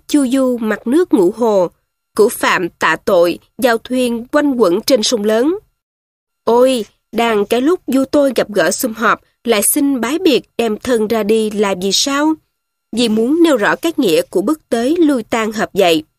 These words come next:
Huống chi thần là kẻ thấp hèn, chẳng có công cán gì lớn, đem thân dương vào việc đời, lại nhớ đến việc xưa,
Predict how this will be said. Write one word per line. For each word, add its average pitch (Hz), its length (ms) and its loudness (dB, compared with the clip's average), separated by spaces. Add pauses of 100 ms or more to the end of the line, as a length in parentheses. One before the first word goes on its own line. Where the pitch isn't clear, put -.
(520)
Huống 254 180 0
chi 233 400 -2
thần 190 300 -2
là 170 120 -4
kẻ 160 180 -4
thấp - 240 -8
hèn, 208 320 0 (300)
chẳng 180 220 0
có 294 100 -2
công 240 280 0
cán 220 340 -4
gì 202 120 -2
lớn, 196 340 0 (300)
đem 302 240 2
thân 302 360 0
dương 302 260 2 (160)
vào 190 400 0
việc 175 160 -2
đời, 185 340 0 (340)
lại 190 300 0
nhớ 196 220 -4
đến 233 320 0
việc 247 160 -2
xưa, 247 340 2